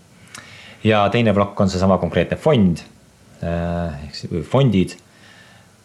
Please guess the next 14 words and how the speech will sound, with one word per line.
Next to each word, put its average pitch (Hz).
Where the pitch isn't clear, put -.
kus -
on 82
siis, 80
äh, 80
investeerimispiirangud, 110
kuidas 98
neid 90
jälgitakse 104
ja, 87
ja, 82
ja 80
kuidas 92
fondi 78
müüakse. 82